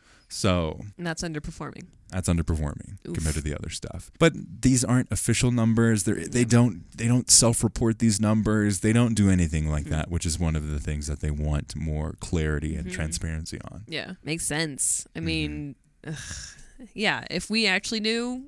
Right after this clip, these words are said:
Speaker 2: what kind of numbers they were raking in, we would be a lot better situated to know, like, okay, no, here's ho-, here's the numbers. If we could know the numbers, yeah, I don't know.
Speaker 1: Mm-hmm.
Speaker 2: There's just a lot of unfairness going around.
Speaker 1: Yeah.
Speaker 2: So.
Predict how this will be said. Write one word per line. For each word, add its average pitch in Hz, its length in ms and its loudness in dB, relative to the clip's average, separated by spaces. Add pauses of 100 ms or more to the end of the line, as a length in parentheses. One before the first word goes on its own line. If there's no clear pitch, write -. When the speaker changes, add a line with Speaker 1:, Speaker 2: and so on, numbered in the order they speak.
(140)
Speaker 2:
what 202 200 -2
kind 226 220 -4
of 214 100 -4
numbers 202 720 -4
they 220 160 -2
were 208 160 -4
raking 196 380 -4
in, 240 340 -8
we 143 120 -6
would 254 120 -4
be 330 100 -2
a 262 80 -4
lot 254 220 -6
better 220 260 -4
situated 175 460 -6
to 170 80 -8
know, 151 280 -2
like, 143 300 -8 (720)
okay, 185 180 -2
no, 151 200 -6
here's 214 280 -6
ho-, 202 200 -10 (120)
here's 339 240 -2
the 277 80 -6
numbers. 165 420 -2
If - 200 0
we 453 80 -10
could 427 160 -4
know 294 220 2
the 277 100 -2
numbers, 285 580 0 (880)
yeah, - 140 -14 (380)
I - 20 -16
don't - 180 -6
know. - 80 -6
Speaker 1:
Mm-hmm. 127 80 -6
Speaker 2:
There's 175 140 -4
just 180 180 -2
a 160 40 -6
lot 147 180 -6
of 143 180 -10 (140)
unfairness 139 800 -2
going 160 300 -4
around. 214 1000 -4 (100)
Speaker 1:
Yeah. 80 280 -6
Speaker 2:
So. - 160 -4